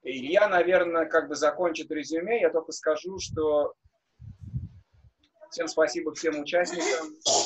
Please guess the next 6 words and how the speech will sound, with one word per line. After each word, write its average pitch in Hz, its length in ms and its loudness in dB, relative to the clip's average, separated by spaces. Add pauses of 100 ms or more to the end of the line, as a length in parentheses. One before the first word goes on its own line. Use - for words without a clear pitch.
(180)
Езихро 160 500 0
Барух, 170 520 2 (360)
будет 160 340 -6
его 151 140 -2
память 147 300 2
благословенна. 160 920 -4